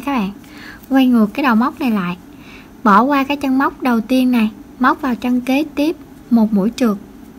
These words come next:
Bây giờ các bạn sẽ móc mỗi chân móc là mỗi mũi móc đơn đến, ờ, cuối hàng và cũng chừa lại hai chân móc cho mình. Xong rồi các bạn sẽ trượt mũi vào cái chân móc cuối cùng á các bạn.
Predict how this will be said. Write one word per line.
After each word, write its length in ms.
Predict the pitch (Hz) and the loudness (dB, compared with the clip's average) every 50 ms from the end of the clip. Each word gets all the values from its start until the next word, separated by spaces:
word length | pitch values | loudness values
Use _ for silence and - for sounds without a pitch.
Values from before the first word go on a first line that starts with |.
| - - - - - - - - - - - - - - - - - - - - - | -20 -20 -20 -20 -20 -20 -20 -20 -20 -20 -20 -20 -20 -20 -20 -20 -20 -20 -20 -6 -2
Bây 120 | 240 262 | 0 2
giờ 120 | 262 240 220 | 2 2 2
các 100 | - 294 | 0 -2
bạn 200 | 311 277 220 202 | 0 0 0 0
sẽ 160 | 202 - 214 220 | 0 0 -2 0
móc 260 | 247 262 311 330 - - - - - - - - | 0 0 0 -2 -2 -10 -20 -20 -20 -14 -4 0
mỗi 200 | 233 180 165 226 | 0 2 2 0
chân 260 | - 277 262 254 254 | -2 -2 -2 0 0
móc 220 | 262 285 359 - | 0 -2 -2 -2
là 160 | 320 254 226 | -2 0 2
mỗi 220 | 214 208 196 175 226 | 2 2 2 2 0
mũi 180 | 262 220 180 | 0 0 2
móc 240 | 226 277 285 - - | 0 -2 -2 -4 -4
đơn 360 | 220 254 247 247 247 247 254 | 0 2 2 2 2 2 0
đến, 240 | 240 233 247 294 349 359 - - - - - - - - - - | 0 0 0 0 -2 -6 -8 -14 -20 -20 -20 -20 -20 -20 -12 -6
ờ, 600 | - 214 214 214 214 208 208 208 208 208 208 208 220 - - - - | -2 -2 -2 0 -2 -2 -4 -4 -2 -4 -4 -4 -6 -10 -16 -20 -4
cuối 220 | - 254 262 311 320 | 0 2 2 2 2
hàng 260 | 302 277 240 220 208 202 - - - - - - - | 2 2 2 2 2 0 -4 -12 -20 -20 -20 -8 -4
và 200 | 233 220 220 220 | 0 0 0 2
cũng 200 | 220 196 240 285 | 2 2 0 2
chừa 260 | - 285 247 226 220 | 2 2 2 2 0
lại 260 | 214 196 175 175 196 | 0 -2 -2 -4 -4
hai 240 | 208 220 254 247 240 | -4 -2 -2 -2 -2
chân 220 | 226 262 247 247 | 0 0 0 0
móc 160 | 254 285 359 - - - - - - - - - - | 0 0 -2 -2 -8 -16 -20 -20 -20 -20 -20 -8 -2
cho 100 | - 254 | 0 2
mình. 220 | 240 240 233 214 220 - - - - - - - - - | 4 4 4 2 0 -2 -8 -20 -20 -20 -20 -20 -20 -20
Xong 220 | - - 247 247 247 | -4 0 2 2 2
rồi 160 | 240 226 214 - | 2 0 -2 -2
các 120 | 269 294 | -4 -2
bạn 220 | 294 240 190 190 | -2 -2 -2 -2
sẽ 200 | 196 202 202 214 247 247 | -2 -4 -4 -4 -4 -2
trượt 160 | - 240 214 202 - | -2 -2 -2 0 -2
mũi 280 | 208 180 90 - 277 | -2 -2 -2 -2 -2
vào 240 | 294 277 247 226 214 | -2 -2 -2 -2 -2
cái 120 | 220 269 269 | -4 -6 -6
chân 240 | - 269 254 247 | -4 -2 0 0
móc 140 | 254 277 294 - - | 0 0 -2 -6 -6
cuối 140 | - 302 320 | -4 -2 -2
cùng 280 | 311 - 294 247 220 226 | 0 0 2 2 2 2
á 60 | 269 - | 2 -2
các 60 | 294 | -2
bạn. 220 | 269 233 196 180 | -2 -2 -2 -4